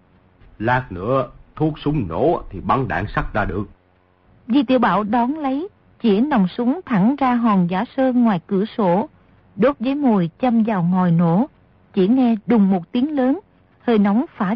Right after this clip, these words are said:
Speaker 2: vào mặt, cánh tay chấn động mãnh liệt, quả thương rơi xuống đất, trước mắt khói bay mù mịt, bất giác lùi lại hai bước. Ngô Tâm Quế hô hô cười rộ nói:
Speaker 1: <laughs>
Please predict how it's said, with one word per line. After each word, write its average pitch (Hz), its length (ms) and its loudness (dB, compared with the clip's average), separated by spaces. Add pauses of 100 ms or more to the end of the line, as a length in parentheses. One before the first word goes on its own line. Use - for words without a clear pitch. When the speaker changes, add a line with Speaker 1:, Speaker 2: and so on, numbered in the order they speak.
Speaker 2:
vào 240 80 0
mặt, 196 220 2 (500)
cánh 269 180 0
tay 208 320 0
chấn 247 240 2
động 175 300 0
mãnh 190 260 2
liệt, 254 180 0 (500)
quả 196 180 2
thương 233 360 2
rơi 208 260 2 (100)
xuống 247 160 0
đất, 311 140 -2 (460)
trước 285 240 -4
mắt 277 220 0
khói 233 200 -2
bay 233 240 -2
mù 202 300 2
mịt, 180 220 2 (540)
bất 262 280 -2
giác 247 220 -4 (140)
lùi 214 260 4
lại 180 360 -2
hai 208 240 0
bước. 220 300 0 (840)
Ngô 269 140 4
Tâm 233 300 0
Quế 240 320 -2 (120)
hô 277 180 2
hô 262 300 0 (120)
cười 196 300 0
rộ 175 200 -2
nói: 202 360 -2 (600)
Speaker 1:
<laughs> 127 100 -2